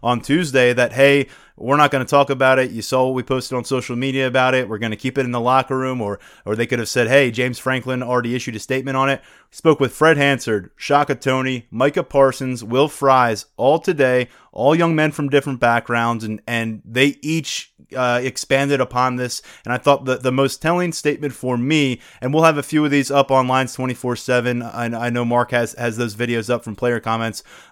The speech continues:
but, but the, the telling one for me was a phone call with Shaka Toney this morning before we got to speak with Franklin. And, and the statement that stuck out was, "I think whoever sent that letter had a chance to meet with Jonathan Sutherland,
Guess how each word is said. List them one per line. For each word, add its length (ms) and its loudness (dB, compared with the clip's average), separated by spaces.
but, 300 -2
but 160 -2
the, 260 -8
the 100 -2
telling 340 2
one 100 0
for 120 -4
me 100 0
was 160 -2
a 40 -6
phone 220 -2
call 160 0
with 120 -4
Shaka 280 0
Toney 360 -4
this 260 -8
morning 420 -2
before 320 2
we 80 4
got 160 4
to 80 -8
speak 200 -4
with 120 -6
Franklin. 440 -4
And, 160 -6
and 160 -6
the 60 -6
statement 400 -2
that 140 -4
stuck 260 -4
out 300 4
was, 480 2
"I 100 -4
think 280 -2
whoever 440 2
sent 320 -4
that 260 2
letter 460 2
had 200 2
a 60 0
chance 400 -4
to 100 -4
meet 220 -2
with 180 -6
Jonathan 440 -4
Sutherland, 560 -2